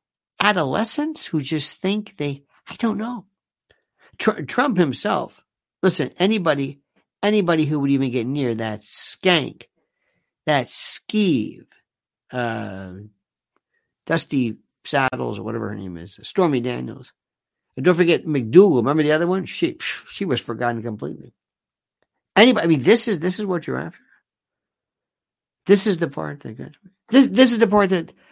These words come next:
I love when all of a sudden somebody who's a, who's an actor or a billionaire says, "Oh, oh, this is, this is your wife.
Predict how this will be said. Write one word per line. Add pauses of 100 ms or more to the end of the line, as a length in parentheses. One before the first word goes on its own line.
(180)
I
love
when
all
of
a
sudden
somebody
who's
a, (200)
who's
an
actor (460)
or
a
billionaire
says, (100)
"Oh,
oh,
this
is, (240)
this
is
your
wife.